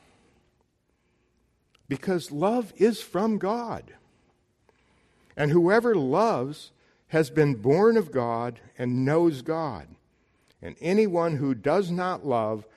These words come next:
does not know God.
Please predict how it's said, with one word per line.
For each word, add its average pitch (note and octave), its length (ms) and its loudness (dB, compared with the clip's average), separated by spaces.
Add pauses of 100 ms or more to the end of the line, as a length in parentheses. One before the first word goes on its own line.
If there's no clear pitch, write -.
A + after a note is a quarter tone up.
(320)
does D3+ 520 -2 (260)
not A#2+ 520 -6 (400)
know G#2 480 -6 (360)
God. D2+ 480 -8